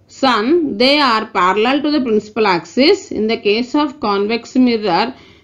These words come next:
there diverges, and these reflector rays are meet at a point, appear to meet at a point focus F. And the next, uh, case two,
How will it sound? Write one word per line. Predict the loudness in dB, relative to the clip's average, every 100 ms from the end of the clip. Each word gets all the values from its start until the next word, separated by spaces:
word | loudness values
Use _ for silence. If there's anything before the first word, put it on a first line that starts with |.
| -10
there | -2 2 2 0 -6 -10
diverges, | -2 2 2 2 0 0 0 0 -4 -18 -20 -8
and | -2 0 0 2
these | 4 4 4 -6 -6
reflector | -2 0 0 -2 0 -2 0
rays | 0 0 -2
are | -2 0 0 0 -4 -20 _ _ -2
meet | 2 4 2 2
at | 0 0
a | -2
point, | 0 0 2 0 0
appear | -4 -6 -4 0 2 0 0
to | 2 2 2
meet | 2 2
at | 0 0
a | -4
point | -2 0 2 0 -2
focus | -6 -6 -2 0 0 -4 -18 -8
F. | 0 2 2 -4 _ _ _ _ _ _ _ -14
And | -4 -2 0
the | -2
next, | -2 -2 -4 -10 0
uh, | 0 2 -2 -8 -16 -18 _ _ _ _
case | -6 -2 -2 -6 -20 0
two, | 4 6 4 -2